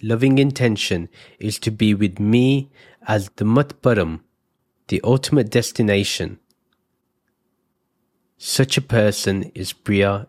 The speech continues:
exceedingly dear and attractive to me." So,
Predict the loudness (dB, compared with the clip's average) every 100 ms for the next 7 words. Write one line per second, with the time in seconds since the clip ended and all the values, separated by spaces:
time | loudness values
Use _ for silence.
0 | -12 -10 -6 -4 0 2 4 2 4 2
1 | 0 0 0 0 -2 -6 -4 -4 -4 -6
2 | -8 -8 -10 -10 -14 _ -8 -4 -4 -6
3 | -10 _ _ _ _ _ _ _ _ _
4 | _ _ _ _ _ _ -20 -20 _ _
5 | _ _ _ _ _ _ _ _ _ _
6 | _ _ -4 0 0